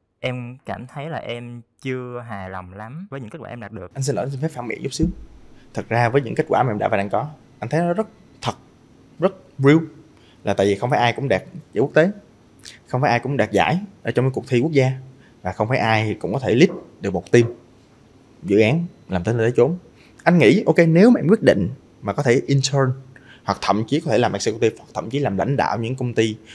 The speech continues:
Speaker 2: vừa và nhỏ, hoặc những công ty startup, anh tin là em có thể làm được với lại những gì mà em đã làm. Cái rào cản của em là gì? Tại anh không tin là em khó khăn trong việc làm một cái C V để nộp những công ty đó.
Speaker 1: Thì rào cản của em, em cảm thấy đó là với khả năng hiện tại của em,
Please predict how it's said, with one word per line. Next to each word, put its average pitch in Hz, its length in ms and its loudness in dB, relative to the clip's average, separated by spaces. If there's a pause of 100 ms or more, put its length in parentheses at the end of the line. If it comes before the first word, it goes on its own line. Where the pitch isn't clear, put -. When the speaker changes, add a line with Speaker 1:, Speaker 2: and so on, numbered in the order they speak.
(140)
Speaker 2:
vừa 104 140 2
và 92 120 2
nhỏ, 87 280 0
hoặc 131 120 -2
những 104 140 -4
công 127 100 0
ty 110 120 0
startup, - 400 0
anh 123 120 -2
tin 131 280 6
là 117 120 0
em 107 160 -2
có 151 160 -8
thể 98 140 -2
làm 92 220 -2
được 95 160 -6 (300)
với 147 120 4
lại 95 120 6
những 104 240 2
gì 104 100 4
mà 92 60 0
em 101 60 0
đã 107 100 4
làm. 98 260 2
Cái 185 120 -4
rào 107 140 4
cản 104 220 0
của 165 60 2
em 143 100 0
là 110 100 -2
gì? 123 120 -6 (140)
Tại 104 100 2
anh 135 180 0
không 139 140 -2
tin 135 300 4
là 92 120 -4
em - 180 -4 (280)
khó 220 400 2
khăn 139 200 4 (500)
trong 120 100 0
việc 107 140 0
làm 92 240 2
một 101 60 -6
cái 135 100 0
C 127 220 2
V - 20 6 (960)
để 107 120 -4
nộp 120 380 4
những 113 160 -2
công 104 140 -4
ty 101 120 0
đó. 104 100 -4 (160)
Speaker 1:
Thì 104 100 -10
rào 101 140 -8
cản 95 200 -18
của 147 80 -14
em, 127 320 -14 (100)
em 120 100 -16
cảm 120 120 -8
thấy 143 120 -8
đó 160 60 -8
là 101 360 -10 (560)
với 151 260 -4
khả 117 160 -16
năng 127 100 -10
hiện 104 140 -14
tại 95 100 -12
của 131 100 -14
em, 120 240 -12